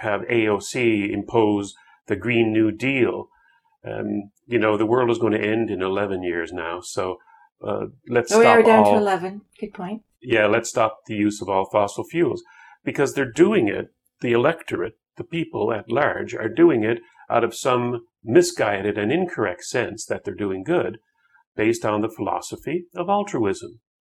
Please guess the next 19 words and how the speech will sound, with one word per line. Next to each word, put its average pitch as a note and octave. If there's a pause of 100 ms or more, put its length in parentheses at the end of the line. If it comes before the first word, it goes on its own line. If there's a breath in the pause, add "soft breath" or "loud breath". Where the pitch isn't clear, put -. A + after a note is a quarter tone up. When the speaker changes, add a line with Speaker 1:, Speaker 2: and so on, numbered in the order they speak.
(100)
Speaker 1:
You A2+
are G2
your A2+
brother's A2
keeper. - (220)
You B2
must A#2+
sacrifice A2+
yourself, A2+ (340)
your A#2+
taxes, A#2
your G#2+
property, G#2+
your A#2
lifestyle, G#2
your A#2+ (180 soft breath)
standard A#2+
of A2
living, G2+